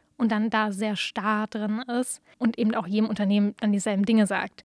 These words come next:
Was wir aber bieten, ist, dass wir ja völlig unbelastet quasi an die Sache rangehen und dann vielleicht auch Dinge sehen und wahrnehmen,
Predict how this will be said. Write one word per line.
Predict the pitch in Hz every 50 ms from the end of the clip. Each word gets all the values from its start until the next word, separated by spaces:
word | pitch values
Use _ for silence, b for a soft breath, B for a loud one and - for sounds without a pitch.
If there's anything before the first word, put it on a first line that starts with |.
| _
Was | - 226 208 - -
wir | 202 196 233 247 254 -
aber | 247 220 226 220
bieten, | 196 - 233 233 214 - 233 220 214 220
ist, | - - 208 - -
dass | 220 - - -
wir | 214 202
ja | 202 208 202
völlig | - - - 226 226 226 240 220 - - - - _ _ -
unbelastet | 247 247 269 269 269 240 208 190 208 190 196 202 - - - - 214 196 -
quasi | - - 196 185 190 202 190 208 208 -
an | - 196
die | 202 196
Sache | 180 208 185 180 185 180
rangehen | 185 190 214 247 247 214 214 202 208 214 220 214
und | - - 214 190 -
dann | 196 196 185
vielleicht | - - 214 196 - - -
auch | 190
Dinge | _ - 220 208 202 196 196 185
sehen | 180 196 208 208 226 226 220
und | 214 208 185
wahrnehmen, | 196 190 190 202 214 214 208 202 208 214 220